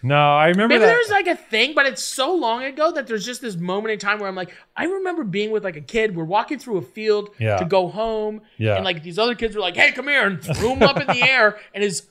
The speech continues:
Speaker 2: arm fucking s-, broke, it snapped, and his forearm came out of his skin.
Speaker 1: Ugh.
Speaker 2: And you're just like, "But did that happen?" Or, of course it did happen. It's
Speaker 1: Yeah.
Speaker 2: in my memory. I
Speaker 1: Yeah.
Speaker 2: gotta watch, like, like, it's one of those, like, things where you're just like,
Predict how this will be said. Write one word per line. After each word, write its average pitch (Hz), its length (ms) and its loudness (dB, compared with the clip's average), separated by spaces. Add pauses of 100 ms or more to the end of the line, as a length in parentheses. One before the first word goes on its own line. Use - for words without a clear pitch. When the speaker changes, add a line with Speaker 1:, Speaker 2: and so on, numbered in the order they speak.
Speaker 2:
arm 220 320 2 (380)
fucking 330 320 -2
s-, - 200 -8
broke, 208 560 4
it 180 140 -10
snapped, 202 380 0
and 185 120 -6 (140)
his 170 140 -6
forearm 220 380 2
came 185 220 -6 (100)
out 208 200 6
of 190 80 4
his 175 200 -2
skin. 196 420 -4
Speaker 1:
Ugh. 120 260 4 (640)
Speaker 2:
And 214 140 2
you're 226 120 4
just 226 220 0
like, 196 300 4 (680)
"But 202 140 -4
did 233 160 -4
that 311 160 2
happen?" 330 480 -4
Or, 214 220 4 (120)
of 185 140 -2
course 359 240 0
it 156 100 -4
did 247 160 2
happen. 180 460 -8
It's 110 180 2
Speaker 1:
Yeah. 254 60 2
Speaker 2:
in 311 80 -2
my 233 100 4
memory. 220 400 0
I 107 40 -4
Speaker 1:
Yeah. 208 60 0
Speaker 2:
gotta 220 140 2
watch, 226 220 0
like, 190 200 -2 (220)
like, 185 140 0
it's 202 120 4
one 220 120 -4
of 220 80 -4
those, 214 200 0
like, 196 280 -2 (320)
things 214 180 -2
where 208 120 2
you're 190 100 0
just 175 200 -8
like, 151 200 -6